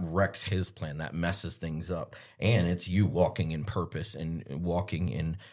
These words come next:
uh, God's design. And he doesn't want that for you. He wants his destruction to take over your life. And so the ultimate destruction, I mean, if you think about it, is convincing a man that he is so alone and so unable to do things that he takes his own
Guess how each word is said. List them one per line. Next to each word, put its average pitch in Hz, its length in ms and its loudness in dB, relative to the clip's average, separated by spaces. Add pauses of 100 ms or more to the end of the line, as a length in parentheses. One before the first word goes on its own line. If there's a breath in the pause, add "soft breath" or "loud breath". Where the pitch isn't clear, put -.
(180 loud breath)
uh, 80 340 -4
God's 80 380 2
design. 78 500 0
And 80 100 -2
he 90 120 2
doesn't 90 240 2
want 117 220 4
that - 180 -4
for 76 260 -6
you. 87 220 -2
He 90 180 4
wants 85 380 -2
his 101 320 4
destruction 78 680 -4
to 80 140 -4
take 78 240 -8
over 78 180 -4
your 71 80 -4
life. 69 300 -4
And 80 160 -4
so 82 240 -2 (280 loud breath)
the 95 200 2
ultimate 107 460 4
destruction, 98 640 -2
I 78 60 -6
mean, 82 100 -4
if - 160 -8
you 71 60 -8
think 117 240 -2
about 82 220 -2
it, - 140 -10 (300 loud breath)
is 95 160 2
convincing 95 720 2
a 80 60 -4
man 82 380 2
that 80 160 -6
he 90 180 -2
is 85 100 -2
so - 340 -2
alone 90 520 0 (240 loud breath)
and 87 200 2
so 101 800 0
unable 92 540 4
to - 160 -2
do 90 240 2
things 80 400 -4
that 87 120 -2
he 85 100 -2
takes - 400 -6
his 82 180 -4
own 78 300 -6